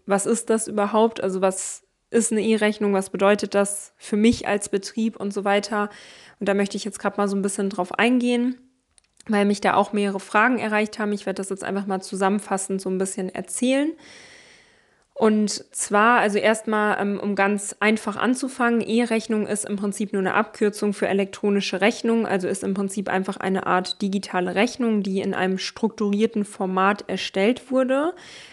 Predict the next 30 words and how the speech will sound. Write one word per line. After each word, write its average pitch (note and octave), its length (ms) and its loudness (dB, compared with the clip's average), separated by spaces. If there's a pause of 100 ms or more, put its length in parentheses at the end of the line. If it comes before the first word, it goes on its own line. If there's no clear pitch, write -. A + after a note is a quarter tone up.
Eine G#3 200 4
E-Rechnung A#3+ 520 2
kann G#3+ 240 -2
grundsätzlich G#3+ 720 0
nicht A#3 420 0
mit G#3+ 300 -2
einer G3 180 0
Word- G#3 260 4
oder G3 200 0
Excel-Datei A3 720 -2
erstellt G#3 520 -2
werden. A3 440 2
Also G3 180 -2
man F#3+ 100 2
kann A3 260 2
zwar G#3 420 0 (440)
aus G#3 240 2
Word G#3+ 240 4
und G#3 100 -2
Excel G#3+ 420 0
ja G3 140 2
eine G3+ 180 2
P-D-F-Datei G3 760 0
generieren. G3+ 800 2
Das G3+ 180 0
ist - 220 -4
aber G3+ 140 0
dann G3 180 0
keine F#3+ 300 -4
E-Rechnung, B3+ 720 0